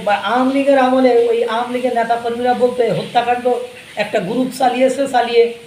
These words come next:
আমাদের উপর দোষ দিয়ে জনগণকে উত্তেজিত করতে চেয়েছে। এখন এই, আহ, হাসনাত আবদুল্লাহ এবং,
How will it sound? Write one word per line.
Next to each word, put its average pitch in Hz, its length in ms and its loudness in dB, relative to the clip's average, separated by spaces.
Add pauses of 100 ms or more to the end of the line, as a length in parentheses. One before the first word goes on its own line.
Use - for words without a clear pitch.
(140)
আমাদের 262 340 0
উপর 240 200 -6
দোষ 233 340 2
দিয়ে 240 240 0
জনগণকে 240 560 -2
উত্তেজিত 240 560 -8
করতে 240 260 -8
চেয়েছে। 226 380 -4 (440)
এখন 254 300 -2
এই, 254 240 -4 (340)
আহ, 202 480 -6
হাসনাত 196 600 -4
আবদুল্লাহ 226 720 -2
এবং, 233 360 -2